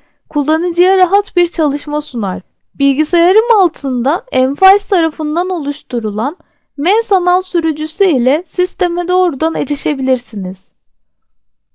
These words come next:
Enfiles doküman yönetim sistemi gelişmiş güvenlik özelliğine sahiptir. Enfiles üzerine kaydettiğimiz belgeler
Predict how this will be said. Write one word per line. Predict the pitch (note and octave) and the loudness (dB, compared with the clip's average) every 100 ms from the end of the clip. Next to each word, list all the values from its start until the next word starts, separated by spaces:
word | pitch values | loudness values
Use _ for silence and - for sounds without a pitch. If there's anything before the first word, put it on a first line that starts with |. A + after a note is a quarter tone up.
| _ _ - | _ _ -2
Enfiles | A#3 A#3 F#4 A4 - | 0 2 2 2 0
doküman | G4 F4 F#4 F#4 F#4 | -2 -2 0 2 2
yönetim | F4+ F4+ F#4 G#4 G#4+ | 0 -2 0 0 0
sistemi | - F#4 - A3+ G#3+ D#4+ - _ _ - | -2 -4 -2 -2 -2 -6 -10 _ _ -4
gelişmiş | B3+ B3 - G4 - | -2 0 -2 -4 -2
güvenlik | E4+ E4 E4+ F4+ G4 | -2 0 0 0 0
özelliğine | F4+ D#4 D4+ C#4+ C#4 C#4 D#4+ | 0 2 2 2 0 -2 -2
sahiptir. | - B3 A3+ G#3+ - F3+ F3+ _ _ _ _ _ _ _ - - | 0 2 0 -2 -8 -10 -10 _ _ _ _ _ _ _ -10 -2
Enfiles | A#3 C4+ F#4+ A4+ A#4 | 0 4 4 4 4
üzerine | F#4+ F4+ E4 D4+ | 2 2 2 0
kaydettiğimiz | D4+ D#4 E4+ F#4+ F4+ - D#4 C#4 C4 B3 | 2 2 4 4 2 0 0 0 0 4
belgeler | A#3+ A3+ A3 G#3 A#3+ | 4 4 0 2 2